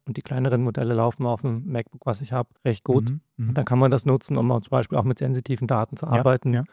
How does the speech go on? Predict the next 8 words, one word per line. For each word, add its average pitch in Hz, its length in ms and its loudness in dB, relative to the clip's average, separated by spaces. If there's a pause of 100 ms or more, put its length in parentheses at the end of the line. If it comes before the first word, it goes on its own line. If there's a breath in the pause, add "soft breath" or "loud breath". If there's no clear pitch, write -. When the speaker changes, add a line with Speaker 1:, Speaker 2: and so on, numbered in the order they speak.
Speaker 1:
Informationssicherheitsanalyse 131 1400 0
machen 127 240 0
Speaker 2:
Mhm. 131 40 6
Speaker 1:
möchte 127 300 2
von 120 180 -2
Kundendaten 127 600 0
oder 113 140 2
so, 120 220 2